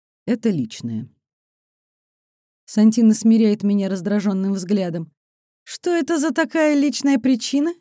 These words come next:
Ты подцепил какую-то девчонку в высокогорье, что ли?» «Мужик, за это вообще не переживай.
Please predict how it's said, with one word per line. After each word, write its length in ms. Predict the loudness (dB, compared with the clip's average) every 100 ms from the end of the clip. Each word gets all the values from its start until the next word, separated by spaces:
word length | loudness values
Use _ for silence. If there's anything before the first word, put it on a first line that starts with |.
| _ _ _ _ _ _ _ _
Ты 120 | 0
подцепил 540 | 0 -2 -2 0 0
какую-то 440 | 2 2 0 2 2
девчонку 580 | 2 0 -4 -2 -2
в 40 | 0
высокогорье, 800 | 0 0 0 0 0 -4 -4 -8
что 240 | -8 -8
ли?» 180 | -8 -12 _ _ _ _ _ _ _ -2
«Мужик, 500 | 2 4 4 0 0
за 120 | -2
это 200 | -2 -2
вообще 380 | -2 -4 0 2
не 80 |
переживай. 720 | 2 0 0 0 0 -2 -4